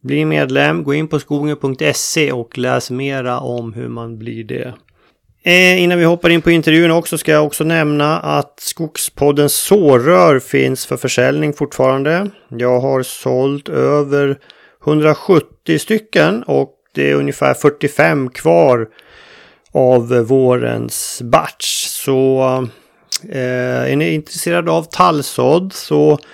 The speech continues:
gå gärna in på Skogspoddens hemsida, skogspodden punkt se, och klicka på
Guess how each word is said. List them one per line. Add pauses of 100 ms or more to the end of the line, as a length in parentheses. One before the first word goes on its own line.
(280)
gå
gärna
in
på
Skogspoddens
hemsida, (680)
skogspodden
punkt (160)
se,
och (120)
klicka
på